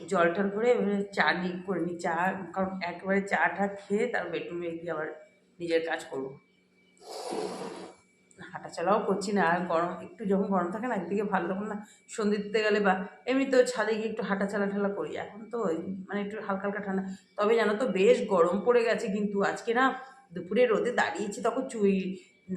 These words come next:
চুলটাও ভেজা ভেজা হয়েছে, আর মাথায় আজকে মা মেয়ে দুজনে বেশ করে তেল মেখেছি। দেখতেই পাচ্ছ, আমি এই জন্য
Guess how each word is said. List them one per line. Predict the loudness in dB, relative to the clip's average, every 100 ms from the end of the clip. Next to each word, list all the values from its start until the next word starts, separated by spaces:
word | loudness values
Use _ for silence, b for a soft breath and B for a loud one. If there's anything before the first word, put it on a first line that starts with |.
| -6 -6
চুলটাও | -6 4 6 8
ভেজা | 8 8 6
ভেজা | 4
হয়েছে, | 4 4
আর | 4 2
মাথায় | 2 2 6 6
আজকে | 6 4 4 6
মা | 8 8 6
মেয়ে | 4
দুজনে | 2 2 4 4 2 6
বেশ | 10 10 8 2
করে | 2 2
তেল | 2 4 4
মেখেছি। | 2 0 -4 -8 -12 -16 b b -2
দেখতেই | -2 0 0 2 4
পাচ্ছ, | 4 4 4 6
আমি | 8
এই |
জন্য | 6